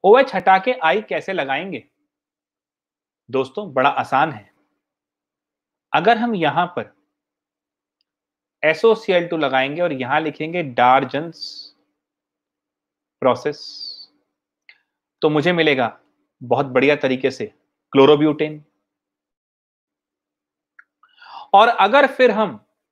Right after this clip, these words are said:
हैलाइड एक्सचेंज रिएक्शन करेंगे, एनएआई, और ये कौन सी थी मेरे भाई?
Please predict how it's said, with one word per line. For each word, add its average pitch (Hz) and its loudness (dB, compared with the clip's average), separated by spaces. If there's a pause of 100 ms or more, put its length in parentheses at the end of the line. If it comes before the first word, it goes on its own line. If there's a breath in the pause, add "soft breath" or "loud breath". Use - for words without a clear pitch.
(840)
हैलाइड 190 0
एक्सचेंज 208 -6
रिएक्शन 165 -4
करेंगे, 151 -8 (1600)
एनएआई, 175 0 (1000 soft breath)
और 160 4
ये 190 4
कौन 190 2
सी 214 2
थी 214 -2
मेरे 190 -2
भाई? 151 0